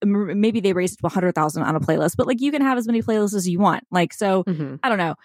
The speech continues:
Speaker 1: That, that's my own rant. But, but I do agree with you that the services, which are now what makes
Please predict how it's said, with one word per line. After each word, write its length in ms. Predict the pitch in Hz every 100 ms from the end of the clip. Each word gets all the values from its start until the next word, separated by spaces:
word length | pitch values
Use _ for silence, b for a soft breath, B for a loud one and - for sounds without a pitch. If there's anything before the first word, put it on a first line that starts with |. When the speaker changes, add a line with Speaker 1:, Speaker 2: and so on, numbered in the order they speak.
| b -
Speaker 1:
That, 120 | 208
that's 240 | 233 - 240
my 160 | 220
own 160 | 208 190
rant. 220 | 185 165
But, 100 | 220
but 240 | 220 233
I 60 | 240
do 180 | 240 262
agree 240 | 180 220
with 160 | 196 170
you 220 | 170 160
that 180 | 175 233
the 80 | 165
services, 680 | 240 220 214 180 165 147
which 220 | 180 -
are 220 | 175 165 -
now 200 | 196 196
what 120 | 175 175
makes 260 | 160 -